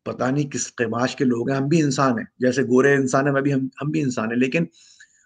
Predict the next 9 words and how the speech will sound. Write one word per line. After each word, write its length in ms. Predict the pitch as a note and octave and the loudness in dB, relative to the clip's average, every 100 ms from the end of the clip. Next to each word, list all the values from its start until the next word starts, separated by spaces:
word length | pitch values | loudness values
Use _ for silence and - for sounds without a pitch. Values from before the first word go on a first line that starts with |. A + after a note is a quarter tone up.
| _ | _
हमारे 260 | D3+ E3 G3+ | 0 4 6
यहाँ 120 | B3 | 4
कानून 340 | - C#3+ G#3+ G3 | 4 4 8 8
नाफिज 380 | B2 - A#3+ | 6 2 2
नहीं 120 | F#3+ C3 | 2 0
हो 60 | |
पाता। 360 | F#2+ - - - _ _ _ _ _ - | -2 -10 -18 -20 _ _ _ _ _ 0
कानून 280 | C#3 F#3 G#3+ | 4 6 4
की 360 | A#3+ - A#3 | 2 -6 -14